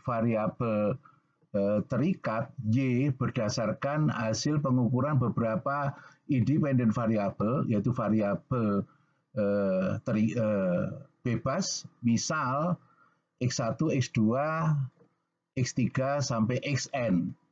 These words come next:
Antara dependent variable dan independent variable saling berkorelasi. Persamaannya, persamaan umum adalah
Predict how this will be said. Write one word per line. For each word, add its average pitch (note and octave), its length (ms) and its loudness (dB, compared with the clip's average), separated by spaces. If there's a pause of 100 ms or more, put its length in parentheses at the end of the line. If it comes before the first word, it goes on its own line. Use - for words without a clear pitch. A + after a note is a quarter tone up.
(400)
Antara B2+ 640 0
dependent C#3+ 480 2
variable F3 480 0
dan C#3 160 0
independent C3 480 2
variable B2+ 560 0
saling A#2 560 0 (400)
berkorelasi. G#2 1120 0 (400)
Persamaannya, A#2 1040 0 (240)
persamaan A#2 480 0
umum B2+ 240 4
adalah C3 560 0